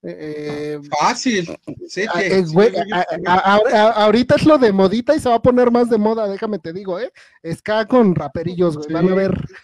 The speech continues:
Speaker 1: van a
Speaker 2: Sí,
Speaker 1: ver.
Speaker 2: pues nosotros, nosotros hemos tratado, de hecho, con Minions, hacer este, un feat ahí con Asesino. Se hizo y se perdió, ¿tú crees?
Speaker 1: No mames, ¿por qué, güey?
Speaker 2: Sí, pues se perdió, este, la mezcla y el, en la grabación se perdió, se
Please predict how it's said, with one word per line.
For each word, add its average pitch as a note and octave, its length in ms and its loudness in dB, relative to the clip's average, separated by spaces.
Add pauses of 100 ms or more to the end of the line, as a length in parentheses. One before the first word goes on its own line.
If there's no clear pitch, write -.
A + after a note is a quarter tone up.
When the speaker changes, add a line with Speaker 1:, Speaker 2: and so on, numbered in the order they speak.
(340)
Speaker 1:
van F3 160 -2
a F3+ 40 -2
Speaker 2:
Sí, F3+ 80 0
Speaker 1:
ver. B3 160 0
Speaker 2:
pues A3+ 160 0
nosotros, C#4 680 -2
nosotros A3 440 -4
hemos B3 200 -2
tratado, G#3 440 -2
de G#3 60 -2
hecho, G#3 300 -4
con D3+ 180 -6
Minions, F#3+ 340 -4
hacer E3+ 260 -6
este, D3+ 520 -8
un F3+ 180 -10
feat F3 240 -4
ahí D#3+ 140 0
con D3+ 200 -4
Asesino. E3+ 640 -4 (560)
Se F3+ 200 -2
hizo G#3 180 -2
y A3 60 -2
se F3+ 140 -2
perdió, D3 440 -2
¿tú E3+ 140 -12
crees? - 340 -10 (480)
Speaker 1:
No G#3+ 80 -4
mames, C#4 420 0
¿por A3 160 -4
qué, D4 140 -10
güey? D#4+ 180 -6 (160)
Speaker 2:
Sí, E3 440 -4 (120)
pues D3+ 140 -10
se D#3+ 100 -6
perdió, D#3+ 460 -4
este, C3+ 640 -6
la C3+ 160 -8
mezcla F3+ 520 -6
y D3+ 80 -4
el, C3 280 -10
en C3 80 -8
la C3 100 -6
grabación C3 420 -6
se E3+ 120 -8
perdió, D3 380 -4
se D3+ 240 -8